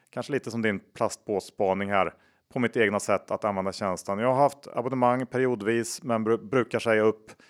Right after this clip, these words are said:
abonnemanget efter en eller två månader. För ofta så är det bara en eller ett par böcker jag vill lyssna på, och när jag är klar med dem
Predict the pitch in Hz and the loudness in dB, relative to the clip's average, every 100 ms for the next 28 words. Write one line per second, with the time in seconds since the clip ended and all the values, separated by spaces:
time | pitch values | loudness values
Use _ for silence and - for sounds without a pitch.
0 | _ _ _ _ 139 135 127 110 107 123 | _ _ _ _ 0 2 4 4 2 -2
1 | - 139 139 131 127 117 - 127 107 120 | -2 2 4 4 2 2 2 4 4 4
2 | 120 107 101 101 98 104 - _ _ _ | 2 4 4 4 4 2 -8 _ _ _
3 | _ - _ - - 113 107 - 143 - | _ -20 _ -8 2 4 4 2 -4 -2
4 | 123 160 175 180 143 135 127 120 117 107 | 0 2 4 8 8 8 4 4 2 2
5 | 107 - 117 98 101 - 101 101 101 - | 2 2 0 2 0 0 -2 0 -4 -4
6 | 98 98 95 104 98 98 - 101 95 90 | -6 -4 -4 -2 -2 -2 0 -2 0 -2
7 | 87 | -2